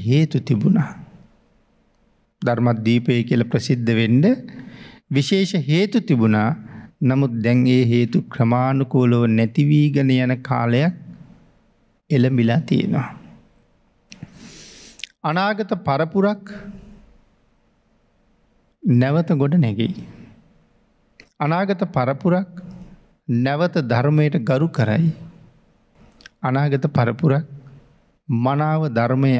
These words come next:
අහලා ඒ ධර්මයේ ජීවිතයට එකතු කරගෙන ධර්මානුකූලව ක්‍රියාත්මක වෙන පිරිසක් මේ රටේ අනාගතේ නැවත ඇති වෙයි.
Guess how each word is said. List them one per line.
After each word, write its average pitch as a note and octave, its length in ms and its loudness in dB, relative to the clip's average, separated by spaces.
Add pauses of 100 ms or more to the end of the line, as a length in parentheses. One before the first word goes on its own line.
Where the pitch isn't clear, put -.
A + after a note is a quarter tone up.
අහලා C#3 480 0 (840)
ඒ D3+ 160 2
ධර්මයේ D#3 520 0 (100)
ජීවිතයට C3 600 0 (180)
එකතු D#3 360 -2
කරගෙන E3 480 0 (1000)
ධර්මානුකූලව E3+ 1080 0 (160)
ක්‍රියාත්මක F3 680 -2
වෙන D3+ 240 2
පිරිසක් F3 520 -2 (1200)
මේ C3+ 320 0
රටේ C3+ 340 0
අනාගතේ A#2 560 0
නැවත A2 340 0
ඇති - 960 -4
වෙයි. C#3+ 260 0